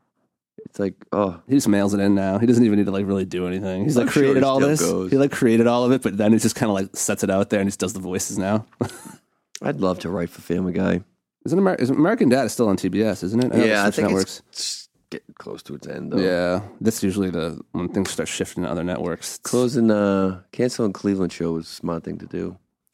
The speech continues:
Speaker 1: I was tweeting him. I was tweeting him for at least two years before he did that. Be like, "Cancel,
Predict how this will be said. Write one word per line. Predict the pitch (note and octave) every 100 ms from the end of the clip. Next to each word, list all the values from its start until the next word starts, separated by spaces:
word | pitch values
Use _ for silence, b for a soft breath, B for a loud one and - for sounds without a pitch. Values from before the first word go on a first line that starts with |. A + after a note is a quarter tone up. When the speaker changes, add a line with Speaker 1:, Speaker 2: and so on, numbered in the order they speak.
| -
Speaker 1:
I | B2
was | C3+ G#2
tweeting | - A2+ D#2
him. | G#2 F#2+ F2+ B B _
I | A2+
was | A#2
tweeting | - B2 E2
him | G2 F2+
for | - F2 F2 D2+ -
at | F2
least | G2 F#2 -
two | F#2+
years | F#2+ F#2
before | F2+ E2+
he | E2+
did | F2 D2+
that. | F2 D#2+ - _
Be | F2
like, | E2
"Cancel, | - A2 G#2+ G2